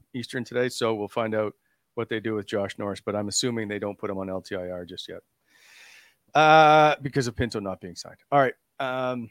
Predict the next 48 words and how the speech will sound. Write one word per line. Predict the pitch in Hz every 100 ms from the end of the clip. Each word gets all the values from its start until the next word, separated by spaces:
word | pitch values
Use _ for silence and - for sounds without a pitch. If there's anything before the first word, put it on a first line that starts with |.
| _ _ _ _ _ _ _
time | 190 220
for | 185
our |
season | 139 135 107
preview, | - 98 90
but | 110
first, | - 156 -
before | 113 123
we | 104
get | 98 -
to |
that, | 98 101 - _ _ _ -
uh, | 131 123 123 127
our | 139
show, | 131 113 92 -
as | 120
always, | 135 139 156 156 - -
proudly | 127 123
presented | 110 110 117 127
by | 113 104
Patano, | - - 123 135 _ _
uh, | 113 104 104 107 104 -
where | 131 120
Bobby, | 127 127 131 120
uh, | 113 104
placed | - 123 113 - -
all | 135 143
his | 120 110 - - _ -
N | 117
F | 113
L | 110
bets, | 101 110 -
including | 110 - 143 135 117 _ _ _ 117
on | 113
the | 104
great | 101 120 127 127 - _ _
San | - 131 110
Francisco | 113 107 -
forty-niners, | 101 113 107 104 101 95
which | 95 -
pains | 113 107
me | 107
to | 98
say | - 98
being | 98 95
a | 90
Cowboy | - 87 85
fan. | 87